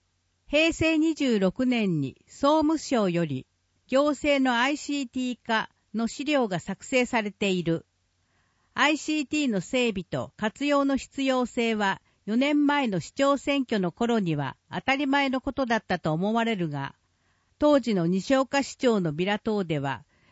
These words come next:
重要性や導入に関する費用について触れられていない。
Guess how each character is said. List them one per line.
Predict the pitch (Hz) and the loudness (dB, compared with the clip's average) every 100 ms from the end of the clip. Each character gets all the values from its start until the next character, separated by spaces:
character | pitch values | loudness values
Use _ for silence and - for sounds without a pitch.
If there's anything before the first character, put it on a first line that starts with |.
| _ | _
重 | 170 247 285 | -6 -2 0
要 | 285 277 269 | 2 4 2
性 | - 254 254 | 2 2 2
や | 233 | 2
導 | 180 240 269 | 2 2 2
入 | 262 277 | 2 2
に | 262 254 | 2 0
関 | 262 262 | 0 0
す | 240 269 | -2 -2
る | 214 | -2
費 | - 240 | -2 0
用 | 254 240 | 2 2
に | 196 180 | 0 -4
つ | - | -2
い | 208 180 | -4 -4
て | 170 139 - | -4 -6 -8
触 | - 208 | -10 -2
れ | 233 | 2
ら | 226 | 2
れ | 214 208 | 0 -2
て | 208 | 0
い | 190 175 | 0 2
な | 170 160 | 0 -2
い。 | 147 | -6